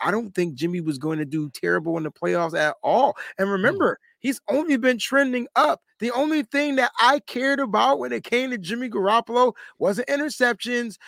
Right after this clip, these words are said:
Speaker 1: it wasn't turnovers, it wasn't any of that. It was being healthy. That's it.
Speaker 2: That's, that's exactly why Kyle Shanahan said they traded up for Trey Lance. Not because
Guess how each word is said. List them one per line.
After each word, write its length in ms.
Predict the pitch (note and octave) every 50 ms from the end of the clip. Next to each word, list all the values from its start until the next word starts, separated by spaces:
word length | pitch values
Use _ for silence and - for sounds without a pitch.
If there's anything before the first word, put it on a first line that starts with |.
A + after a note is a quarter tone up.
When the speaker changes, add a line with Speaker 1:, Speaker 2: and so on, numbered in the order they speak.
| - - -
Speaker 1:
it 40 | C#3
wasn't 400 | C3+ A#2+ D#3+ F#3+ G3+ C4 - -
turnovers, 840 | - A3+ A#3+ B3 A#3+ A#3+ A#3+ A#3 A#3 A3 A#3 B3 A#3+ A#3+ A#3+ G#3 - - - - -
it 140 | - F3+ E3
wasn't 300 | F#3 A3+ B3 A#3 B3 - -
any 240 | C#4+ C#4 C#4+ C#4+
of 100 | C#4 A#3+
that. 300 | C4 C4+ B3+ G#3+ D#3+ - _ _ _ _ _ _ _ -
It 160 | G3+ A3 G#3
was 220 | G3 F#3+ E3 - _ _ -
being 560 | - C4+ C4 B3 B3 B3 B3 A#3+ B3+ A#3+ F#3+ - _ _ _ _
healthy. 560 | - - A#3 B3 A#3 G3 - - - E2+ - _ _ _ _ _ _ _ _ -
That's 180 | - G#3+ - -
it. 220 | E4+ F4 D#4+ -
Speaker 2:
That's, 280 | B2 B2 - - - - _ - - - _ _ -
that's 160 | B2+ B2+ -
exactly 480 | C3+ B2+ B2 D3 D#3 D#3 - - E3 D3+
why 320 | C#3 C#3+ C#3+ C#3+ C#3+ C#3
Kyle 240 | - D#3+ C#3+ C#3+ C#3+
Shanahan 400 | - - D3 C#3+ C#3 C#3 C3+ C3+
said 160 | - C#3 C3+
they 100 | C3+ C3+
traded 280 | - - C#3+ C#3 C#3 C#3
up 80 | C3+
for 100 | - C3+
Trey 180 | B2+ - C#3+ C3
Lance. 380 | C3 D#3 F3+ C3 - - -
Not 160 | - A2+ B2+ C#3+
because 420 | D3 - - D3 B2 - -